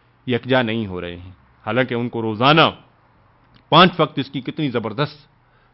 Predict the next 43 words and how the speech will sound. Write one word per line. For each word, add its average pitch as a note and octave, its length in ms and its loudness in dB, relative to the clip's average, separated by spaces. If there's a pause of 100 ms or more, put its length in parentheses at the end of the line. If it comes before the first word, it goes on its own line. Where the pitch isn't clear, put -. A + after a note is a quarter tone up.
(160)
تربیت B2+ 400 -4
دی G2 100 -8
جاتی E2+ 320 -10
ہے۔ F#2+ 80 -18 (720)
ہم A#2+ 360 -2
دوسرے A#2+ 280 -4
مسلمان A2+ 500 -4
کے A#2+ 120 -10
ساتھ A#2+ 260 -4
کندھے B2+ 220 -6
سے A#2 140 -8
کندھا C3 240 0
ملا A2+ 260 -4
کر B2+ 140 -8
کھڑے A#2 240 -6
تو C3+ 140 -10
ہوتے A2 260 -4
ہیں، F3 120 0 (260)
لیکن A2 300 -8
دل G#2 140 -8
آپس F#2 260 -12
میں F#2 100 -16
نہیں F2+ 160 -16
ملتے۔ - 380 -20 (380)
کتنی G3+ 240 -8
بدقسمتی G#2 480 -8
کی F#2+ 100 -14
بات E2+ 280 -16
ہے۔ - 60 -20 (1300)
تو C#3+ 80 -2
اکثر E3 260 2
و A#3 60 6
بیشتر F#3+ 360 2
تو F#3+ 120 -2
یہ E3+ 140 2
ہے D#3 160 0
کہ D#3 300 -6 (720)
اکثر D3+ 260 -2
مسلمان C3 600 0 (840)
نماز B2+ 320 4
ہی F3+ 60 4
نہیں D#3 140 4
پڑھتے، A#2+ 320 -4